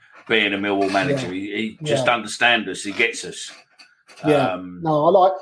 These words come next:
Speaker 2: He was always really complimentary about Millwall. Whenever, whenever he brought teams back, hasn't he, or brought teams over.
Speaker 1: Hmm.
Speaker 2: Um,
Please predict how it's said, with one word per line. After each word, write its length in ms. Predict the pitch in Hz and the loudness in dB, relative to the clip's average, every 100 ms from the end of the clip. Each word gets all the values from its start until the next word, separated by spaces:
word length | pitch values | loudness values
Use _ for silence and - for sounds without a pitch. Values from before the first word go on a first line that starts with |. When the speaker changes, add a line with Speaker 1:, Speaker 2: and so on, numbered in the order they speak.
| - | 2
Speaker 2:
He 80 | 202 | 6
was 100 | 196 | 8
always 220 | 226 180 | 6 6
really 160 | 202 190 | 4 4
complimentary 580 | 196 160 185 175 - | 2 2 0 0 -2
about 260 | 131 143 139 | 0 0 0
Millwall. 340 | 143 143 147 | -2 0 2
Whenever, 400 | 147 165 156 165 160 | 4 4 6 4 4
whenever 400 | 156 165 139 147 | 2 0 0 -2
he 180 | 139 131 _ _ _ | -4 -4 _ _ _
brought 160 | 147 - | -12 -6
teams 240 | 151 131 | -4 -2
back, 240 | - 135 | 0 0
hasn't 260 | 143 135 139 | 0 0 0
he, 60 | 135 | 0
or 100 | 131 | 0
brought 200 | 147 151 | -2 -2
teams 180 | 139 | 0
over. 420 | 139 135 123 127 123 _ _ _ _ _ | 2 2 2 -2 -4 _ _ _ _ _
Speaker 1:
Hmm. 280 | 95 85 - | -20 -10 0
Speaker 2:
Um, 640 | 139 135 135 135 135 | 2 4 2 0 -2